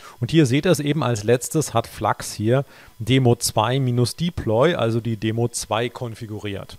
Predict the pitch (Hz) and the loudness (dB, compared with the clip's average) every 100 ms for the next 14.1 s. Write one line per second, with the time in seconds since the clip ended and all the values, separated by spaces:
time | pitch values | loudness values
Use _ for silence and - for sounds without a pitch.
0 | - - - - 160 127 - - - - | -20 -20 -20 -6 -2 -2 -4 -18 -20 -20
1 | - - - - - - - 127 87 - | -20 -20 -20 -20 -20 -4 6 6 6 -4
2 | - - - - - - - 147 151 - | -20 -20 -20 -20 -20 -12 0 2 2 -4
3 | - - - 113 110 165 214 214 220 214 | -8 -14 -12 0 6 6 6 0 0 -2
4 | - 175 277 - - - - 131 185 214 | 4 4 4 -4 -16 -20 -2 0 2 2
5 | - 180 185 - 175 165 143 147 - 156 | -2 -4 -4 -2 -2 -2 -4 -6 -6 -4
6 | 214 277 196 - 147 143 131 160 190 147 | -4 -6 -8 0 2 2 0 0 0 0
7 | 143 135 135 147 170 127 151 180 123 123 | -2 -4 -4 -4 -2 0 2 0 -2 -4
8 | 143 139 127 107 143 196 202 202 - 151 | -4 -4 -2 0 0 0 -2 -2 -2 -2
9 | 139 165 190 147 139 131 135 131 127 120 | 0 0 -4 -2 0 0 0 -2 0 -2
10 | - 117 120 120 110 127 - 120 113 - | -2 -4 -2 0 0 -2 -2 -4 -4 -6
11 | 110 - - 110 104 127 226 - - - | -10 -10 -10 -8 -4 -2 -4 -6 -18 -20
12 | - - 139 135 175 175 156 - 135 123 | -20 -4 0 2 4 4 2 0 4 4
13 | 101 - - 117 175 - - 202 - - | 2 -4 2 8 8 8 4 4 4 -6